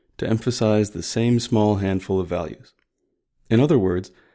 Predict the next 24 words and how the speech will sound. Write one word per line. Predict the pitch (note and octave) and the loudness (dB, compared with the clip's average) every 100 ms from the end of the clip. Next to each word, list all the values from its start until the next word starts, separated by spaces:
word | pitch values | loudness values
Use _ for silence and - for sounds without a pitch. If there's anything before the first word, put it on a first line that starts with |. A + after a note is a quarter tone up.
| _ - | _ -2
I | |
read | A#2+ D3 D3 | 2 2 4
the | A#2+ | 4
manifesto | A#2 A2+ - G2 - G#2+ | 4 2 2 0 2 2
as | G2+ G#2 | 2 -2
a | |
claim | - C#3 A#2+ G2+ | -2 0 2 2
that | A2 G#2+ | 0 0
there | A2 G#2+ | 0 0
exists | G#2+ A#2 B2 - - | 0 0 0 -2 -2
no | G#2+ B2+ C3+ | 2 4 4
known | B2 B2 B2 | 4 4 2
context | A#2 C3 C3 A2 - - - _ _ _ _ | 0 0 0 -2 -6 -10 -20 _ _ _ _
in | G2+ | -2
which | F#2 F#2+ | -2 -2
the | - F#2 | -4 0
wrong | G#2 C3+ B2+ | 2 2 2
priorities | G#2 F#2 F2+ F2+ G#2 G2+ | 0 0 0 -2 -4 -4
are | - F#2+ | -4 -2
individuals | - A2 G#2+ G#2 G2 G2 F#2+ | 0 0 0 -2 -2 -2 -2
and | G2 | -2
interactions, | F#2+ G2 A2+ A#2 A#2+ A2+ A2+ _ _ _ _ | -2 -2 -2 -2 -2 -2 -6 _ _ _ _
working | A2+ A2+ A2+ | -2 0 0
software, | G#2 F#2 F2+ - F2+ F2+ | -2 -2 -4 -2 -2 -2